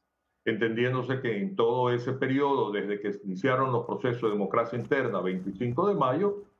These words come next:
se tenían que cumplir con todas las actividades pertinentes. Inscripción de candidaturas, que fue previsto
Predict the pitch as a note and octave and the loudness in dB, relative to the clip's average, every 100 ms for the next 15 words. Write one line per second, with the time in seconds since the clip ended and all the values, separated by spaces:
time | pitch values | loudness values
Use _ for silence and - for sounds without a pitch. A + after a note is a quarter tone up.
0 | _ _ E3 D#3+ C#3 C3+ C3+ C3+ C3+ B2 | _ _ 0 2 2 2 0 -2 0 0
1 | A#2+ B2 A#2+ G#2 G2 B2 A#2 A2+ G#2+ - | 0 -2 -4 -6 0 4 4 2 0 -2
2 | A#2+ G#2+ G#2 G2+ G2 G2+ F#2+ A2 G#2 G2 | -2 0 2 0 0 -4 -2 -2 0 0
3 | F#2 F#2+ - D3 B2+ C3 - C#3 C3+ B2+ | -2 -4 0 2 2 0 0 0 0 -2
4 | B2 A#2+ A#2 - D#3 D#3 D3+ - A2+ A#2+ | 0 2 0 0 -2 0 -2 -4 -4 -2
5 | A#2 A2+ A#2 A#2+ - A#2 G#2+ - | -2 -2 -2 -2 -2 0 0 -4